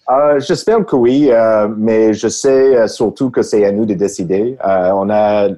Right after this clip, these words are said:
l'opportunité devant nous à choisir c'est quoi le futur qu'on veut créer maintenant avec, euh, tous, euh, les outils et les opportunités devant nous.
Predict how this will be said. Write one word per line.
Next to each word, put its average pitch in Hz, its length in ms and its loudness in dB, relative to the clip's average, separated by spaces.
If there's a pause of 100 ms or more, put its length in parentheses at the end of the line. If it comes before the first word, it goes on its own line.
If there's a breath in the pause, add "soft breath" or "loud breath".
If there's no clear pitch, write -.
l'opportunité 113 680 -2
devant 101 260 -2
nous 107 200 0
à 95 100 0
choisir 107 640 -2 (220)
c'est - 240 -8
quoi 117 160 -2
le 101 160 -2
futur 110 320 -4
qu'on 98 180 -4
veut 98 220 -2
créer 101 380 -4
maintenant 98 640 -8 (540)
avec, - 460 0
euh, 95 140 2
tous, 117 400 0
euh, 101 480 2
les 92 240 -2
outils 98 220 -4
et 104 140 2
les 90 120 -2
opportunités 95 540 -4
devant 90 320 -4
nous. 123 340 -4